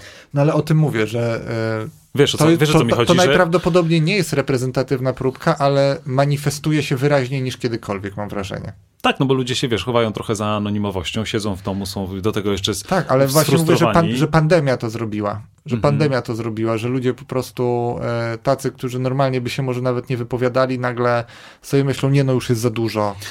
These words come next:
Speaker 2: Ale zobacz, co się dzieje, y, na przykład, y, tutaj powiem o jed-, o takiej jeszcze, jeszcze jednej rzeczy.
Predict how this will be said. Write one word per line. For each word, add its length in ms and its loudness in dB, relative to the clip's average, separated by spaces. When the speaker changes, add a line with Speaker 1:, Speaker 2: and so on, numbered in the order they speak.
Speaker 2:
Ale 160 2
zobacz, 220 2
co 100 -4
się 160 -2
dzieje, 440 2
y, 40 -4
na 100 -2
przykład, 320 -4
y, 280 -10
tutaj 260 -2
powiem 260 0
o 40 0
jed-, 320 -4
o 40 -2
takiej 300 -2
jeszcze, 400 2
jeszcze 400 2
jednej 280 -2
rzeczy. 420 -2